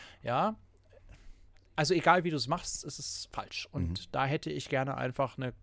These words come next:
Speaker 1: Kontrollinstanz, die ich bin.
Speaker 2: Mhm.
Speaker 1: Ich dann sage, <laughs> ich möchte jetzt nicht das Wissen vermitteln, wieder aufbringen,
Speaker 2: Mhm.
Speaker 1: aber ich wäre durchaus in der Lage, mein Kind zu Hause zu unterrichten.
Speaker 2: Mhm.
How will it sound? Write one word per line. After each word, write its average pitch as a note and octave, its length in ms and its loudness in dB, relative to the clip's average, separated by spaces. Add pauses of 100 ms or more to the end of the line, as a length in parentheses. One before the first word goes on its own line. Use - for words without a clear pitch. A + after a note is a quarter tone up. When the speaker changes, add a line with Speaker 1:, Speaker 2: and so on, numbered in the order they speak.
Speaker 1:
Kontrollinstanz, B2+ 920 0
die B2 160 -4
ich - 300 0
bin. C3 300 2
Speaker 2:
Mhm. E2+ 220 -4 (240)
Speaker 1:
Ich - 80 -16
dann C3 160 0
sage, C#3 480 2 (1800)
<laughs> - 480 -4
ich - 120 -20
möchte B2+ 200 -6
jetzt - 160 -8
nicht A2+ 180 -8
das B2 160 -6
Wissen B2+ 220 -2
vermitteln, C3+ 560 -2 (600)
wieder C3+ 440 4
aufbringen, B2+ 720 0
Speaker 2:
Mhm. G#2+ 60 0
Speaker 1:
aber B2 380 2 (440)
ich C3+ 180 -4
wäre C#3+ 220 6
durchaus C#3 760 -2 (120)
in C#3 160 -2
der A#2+ 140 2
Lage, C#3 520 4 (920)
mein B2 320 0
Kind C#3+ 280 0
zu A#2+ 160 0
Hause A#2+ 260 2
zu C#3+ 140 -4
unterrichten. A#2 500 0
Speaker 2:
Mhm. G#2+ 320 2